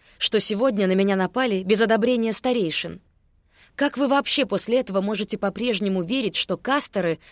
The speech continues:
заботятся о женщинах больше, чем о чем-либо еще?» Ничего из того, что я до сих пор видела, не убедило меня в том, что женщины для вас —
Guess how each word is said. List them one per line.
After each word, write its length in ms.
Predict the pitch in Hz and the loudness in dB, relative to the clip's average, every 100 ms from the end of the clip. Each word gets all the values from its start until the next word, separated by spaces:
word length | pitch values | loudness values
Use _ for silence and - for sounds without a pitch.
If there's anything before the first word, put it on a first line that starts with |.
| - | -2
заботятся 640 | 202 202 247 220 190 202 | 0 2 2 0 -2 -2
о 140 | - 196 | 0 2
женщинах 500 | 226 208 - 190 165 | 2 0 0 -2 -2
больше, 500 | 190 277 - 175 160 - _ | 0 0 0 -4 -6 -12 _
чем 220 | - 240 | 2 2
о 60 | 214 | 4
чем-либо 420 | - 247 240 220 | 2 2 2 2
еще?» 460 | 277 240 - 185 165 _ _ _ _ _ _ _ _ _ _ - | 2 2 0 -2 -4 _ _ _ _ _ _ _ _ _ _ 0
Ничего 440 | 214 202 220 214 | 0 2 2 2
из 140 | 190 - | 2 2
того, 240 | 180 185 | 0 0
что 160 | - 160 | 0 0
я 100 | 160 | 0
до 80 | |
сих 180 | 165 175 | -2 -4
пор 180 | 208 175 | -2 -2
видела, 480 | 160 208 180 160 165 _ _ | -2 -4 -2 -4 -6 _ _
не 140 | 208 208 | 0 2
убедило 480 | 202 202 180 233 175 | 2 0 0 0 2
меня 240 | 165 170 | 0 -2
в 80 | - | -2
том, 180 | 214 185 | -4 -4
что 220 | - 185 | -2 -2
женщины 520 | 170 226 220 208 180 | 0 0 0 -2 -2
для 220 | 175 185 | 0 0
вас — 320 | 165 156 - | 0 -4 -10